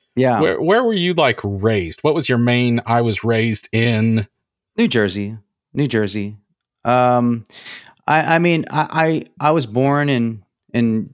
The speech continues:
Speaker 1: in Red Bank, New Jersey, and then my, my parents moved to Brooklyn, uh, until fourth grade, and we were getting all these parking tickets, so my mom just decided, "Let's go back to,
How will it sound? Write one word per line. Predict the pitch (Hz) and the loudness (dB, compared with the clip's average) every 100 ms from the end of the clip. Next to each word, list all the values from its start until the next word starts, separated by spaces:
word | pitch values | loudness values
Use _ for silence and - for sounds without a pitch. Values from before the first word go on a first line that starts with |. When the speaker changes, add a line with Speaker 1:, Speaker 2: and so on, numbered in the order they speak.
| - | -4
Speaker 1:
in | 113 | 0
Red | 117 117 | 0 2
Bank, | 120 117 113 | 0 -2 -4
New | 107 | -4
Jersey, | 107 107 104 110 110 | -2 -2 -2 -2 -2
and | 87 107 104 | -4 -6 -2
then | 120 120 110 - | 0 2 -2 -4
my, | 117 117 117 - - | -2 0 -2 -6 -6
my | 113 | -4
parents | 113 120 139 123 113 - - - | -4 -2 0 0 -2 -6 -8 -2
moved | 120 123 117 - | 0 0 -2 -6
to | 120 | -6
Brooklyn, | 104 110 107 110 107 117 _ _ - _ _ | -2 -2 -2 -4 -4 -8 _ _ -20 _ _
uh, | - 113 113 | -2 0 0
until | 113 127 | -2 -2
fourth | 117 120 120 - | -2 0 -2 0
grade, | 110 104 107 117 - | 0 0 0 -4 -4
and | 113 110 107 - _ 87 | -2 -2 -4 -10 _ -4
we | 78 120 | 0 0
were | 117 | 2
getting | 123 92 | 0 2
all | 110 | 0
these | 107 107 | -2 -4
parking | - 113 113 107 | -2 -2 -2 -4
tickets, | 110 98 95 | -4 -6 -6
so | 113 | -4
my | 104 | -2
mom | 101 98 98 | 0 -2 -2
just | 95 95 - | -4 -8 -8
decided, | 98 98 95 95 | -6 -4 -4 -4
"Let's | 98 | -6
go | - 98 | -4 -4
back | 98 95 - | -4 -6 -6
to, | 95 | -8